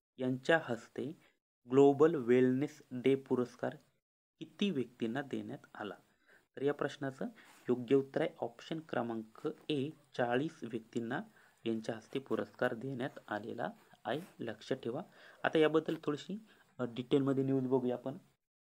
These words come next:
Fitness आणि wellness क्षेत्रातील चाळीस व्यक्तींना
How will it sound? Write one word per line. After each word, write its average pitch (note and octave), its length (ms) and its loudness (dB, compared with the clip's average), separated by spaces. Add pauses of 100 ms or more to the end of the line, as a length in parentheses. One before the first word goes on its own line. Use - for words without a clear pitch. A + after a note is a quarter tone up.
(920)
Fitness F3 580 0
आणि C3+ 260 0
wellness B2+ 540 2
क्षेत्रातील A#2 640 -4 (220)
चाळीस B2 420 -2
व्यक्तींना A#2 540 -6